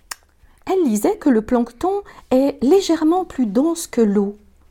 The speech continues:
Car elle n'avait aucun respect des limites, nous a-t-on dit, et lorsque son père avait menacé sa mère,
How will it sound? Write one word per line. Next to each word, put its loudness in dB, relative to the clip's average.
Car 8
elle 10
n'avait 6
aucun 0
respect -2
des 2
limites, 2
nous 2
a-t-on 2
dit, 2
et 2
lorsque 0
son -2
père 2
avait 2
menacé 2
sa -4
mère, 0